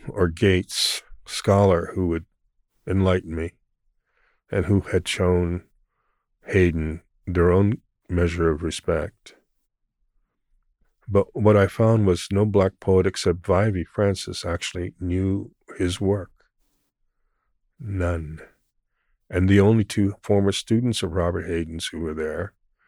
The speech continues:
were me and Michael Collier, neither of us, of course, black. So again, it showed how those political agendas from the Black Arts Movement suppressed the affection,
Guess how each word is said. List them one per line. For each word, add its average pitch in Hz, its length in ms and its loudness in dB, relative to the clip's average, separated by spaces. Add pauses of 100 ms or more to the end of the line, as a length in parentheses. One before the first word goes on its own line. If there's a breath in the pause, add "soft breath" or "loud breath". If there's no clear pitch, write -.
(200)
were 101 120 -2
me 87 340 2
and 85 180 -4
Michael 82 340 -4
Collier, 90 580 -6 (360)
neither 92 400 0
of 92 80 4
us, - 140 -4
of 87 140 -14
course, - 260 -10
black. - 360 -16 (920)
So - 320 -2
again, 98 560 0
it 82 120 -10
showed 87 520 -2 (800)
how 87 720 0 (180)
those 85 540 -2 (100)
political 107 480 4
agendas 80 800 -4 (120)
from 95 140 -4
the 82 80 -2
Black 85 280 0
Arts 101 300 0
Movement 80 420 -8 (640)
suppressed - 920 -2 (420)
the 95 60 4
affection, 101 600 0